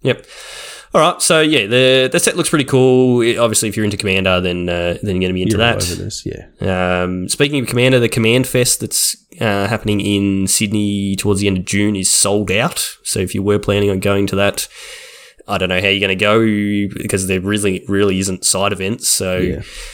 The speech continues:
Speaker 1: um, I know Chris Polywaffle and, uh,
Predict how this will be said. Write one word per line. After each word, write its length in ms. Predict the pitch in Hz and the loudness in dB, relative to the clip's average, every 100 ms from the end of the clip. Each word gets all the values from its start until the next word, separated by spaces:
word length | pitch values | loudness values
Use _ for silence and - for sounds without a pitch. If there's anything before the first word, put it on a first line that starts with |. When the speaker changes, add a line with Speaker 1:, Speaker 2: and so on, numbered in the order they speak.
| - - 98 92 90 | -14 -4 0 0 0
Speaker 1:
um, 100 | 92 | -2
I 80 | 98 | 0
know 640 | 98 92 95 95 95 95 95 | 0 2 0 0 -2 -4 -2
Chris 600 | 131 123 - - - - | 0 2 2 2 0 -2
Polywaffle 760 | 113 113 113 113 120 113 113 | 2 4 4 4 2 2 0
and, 340 | 101 98 98 95 | 0 0 0 0
uh, 640 | 95 92 92 90 90 90 | 2 2 2 0 0 -2